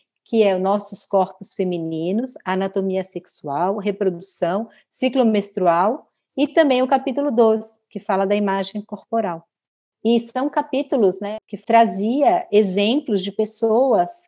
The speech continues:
ah, americanas, né? Então, na hora que a gente falava, tinha uma parte que era, ah, o cabelo da mulher lésbica, e contava um, um texto lindo, enorme, mas de uma mulher americana.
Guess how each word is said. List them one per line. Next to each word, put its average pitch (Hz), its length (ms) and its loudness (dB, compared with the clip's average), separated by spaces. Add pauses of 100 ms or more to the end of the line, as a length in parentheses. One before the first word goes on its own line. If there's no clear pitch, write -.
(300)
ah, 208 380 2
americanas, 240 760 -2
né? 202 140 -12 (480)
Então, 233 240 0
na 226 140 2
hora 226 140 2
que 226 100 -8
a - 20 -4
gente 202 220 -10
falava, 190 400 -4
tinha - 180 -12
uma 196 140 -4
parte - 500 -10
que 190 100 -2
era, 180 340 -6 (300)
ah, 196 280 -2
o 185 100 -8
cabelo 190 600 0
da 190 100 0
mulher 185 400 0
lésbica, 165 720 -4 (260)
e 196 40 -10
contava 208 520 -2
um, 208 180 -4
um 220 120 -4
texto 233 380 2
lindo, 226 580 2
enorme, 214 680 0 (280)
mas 240 160 0
de 220 60 0
uma 208 160 2
mulher 208 240 6
americana. 220 720 -2